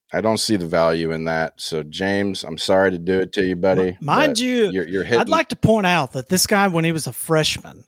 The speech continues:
Speaker 2: okay, came off the bench against Ohio State and made eighteen fucking tackles.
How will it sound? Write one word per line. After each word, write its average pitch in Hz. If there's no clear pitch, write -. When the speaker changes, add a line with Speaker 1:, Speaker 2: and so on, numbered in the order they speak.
Speaker 2:
okay, 135
came 220
off 226
the 165
bench 135
against 170
Ohio 165
State 151
and 143
made 160
eighteen 175
fucking 147
tackles. -